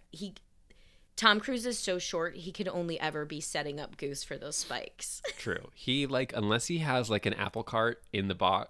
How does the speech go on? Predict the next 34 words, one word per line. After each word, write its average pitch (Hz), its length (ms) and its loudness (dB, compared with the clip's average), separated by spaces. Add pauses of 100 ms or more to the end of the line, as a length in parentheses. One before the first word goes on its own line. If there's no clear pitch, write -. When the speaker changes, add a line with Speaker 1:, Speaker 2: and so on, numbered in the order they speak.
Speaker 2:
in 101 160 0
the 95 160 2
field 98 320 4
that 98 100 2
he's 92 160 2
stumping 92 380 2
up 101 180 0
on, 120 240 4
he's 107 260 -4
Speaker 1:
Yeah. 170 120 2
Speaker 2:
not, 92 240 0
he's 98 200 -2
not 104 200 2
spiking 98 460 -2
the 95 60 -2
ball 90 260 -8
over - 80 -8
the 180 40 2
Speaker 1:
Everyone's 226 460 4
Speaker 2:
net. 226 140 0
Speaker 1:
like, - 60 -12
"No 185 160 2
shot 180 280 2
Maverick's 147 420 -4
doing 147 280 -4
those 113 160 -4
spikes." - 520 -4
And 202 140 -2
I - 20 -2
was 214 120 -6
like, 254 100 -2
Speaker 2:
No. 127 80 -2
Speaker 1:
"Oh, 226 200 -2
that's, - 680 -6